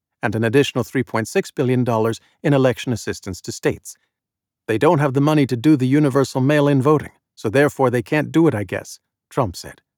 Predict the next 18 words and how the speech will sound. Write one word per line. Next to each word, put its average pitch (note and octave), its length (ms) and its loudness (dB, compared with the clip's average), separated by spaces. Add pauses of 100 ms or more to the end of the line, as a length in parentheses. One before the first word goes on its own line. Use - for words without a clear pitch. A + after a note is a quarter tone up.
(200)
"It's - 140 -12
very C#3 200 4
simple. - 440 -2 (260)
How A#2+ 120 -2
are B2 60 2
they B2+ 120 2
gonna B2+ 180 2
do D#3+ 220 6
it D3 120 0 (200)
if C3+ 100 -4
they A#2+ 100 0
don't C3+ 140 2
have A#2+ 120 0
the B2 80 0
money C#3+ 240 4
to A2+ 80 -2
do G#2 180 -4
it?" - 160 -20